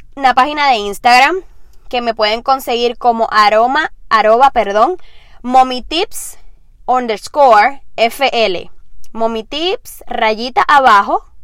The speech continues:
F L. Eh, en esa página de Instagram, pues realmente lo que hago es compartir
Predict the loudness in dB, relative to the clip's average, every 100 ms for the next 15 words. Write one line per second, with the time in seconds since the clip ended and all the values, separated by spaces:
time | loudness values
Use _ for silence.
0 | -16 -4 -2 -2 -4 -4 -6 -8 -14 -18
1 | -20 -20 -20 -20 -20 -18 -10 -6 -4 -2
2 | -4 -6 -8 -8 -8 -8 2 4 6 4
3 | 2 0 2 2 2 -2 0 2 4 2
4 | 0 -8 -12 -8 -2 0 2 2 0 0
5 | -6 -6 -4 -4 -2 -2 0 -4 -2 -4
6 | -4 -6 -8